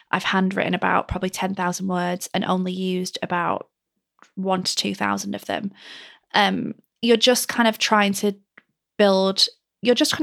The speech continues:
you're just feeling your way into it. So don't feel like everything you put on the page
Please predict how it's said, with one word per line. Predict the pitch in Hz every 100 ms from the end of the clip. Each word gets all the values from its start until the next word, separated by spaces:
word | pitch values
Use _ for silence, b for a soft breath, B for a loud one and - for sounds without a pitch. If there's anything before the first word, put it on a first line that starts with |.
| -
you're | - 240
just | 262 -
feeling | 269 254 226
your |
way | 214 190
into | 185 - 190
it. | - -
So | 190 185 190 B B _
don't | 220 233 226
feel | - 220
like | 202 -
everything | 196 208 208
you | 202 196
put | - 202 -
on | 190
the | 190
page | - 180 156 180 196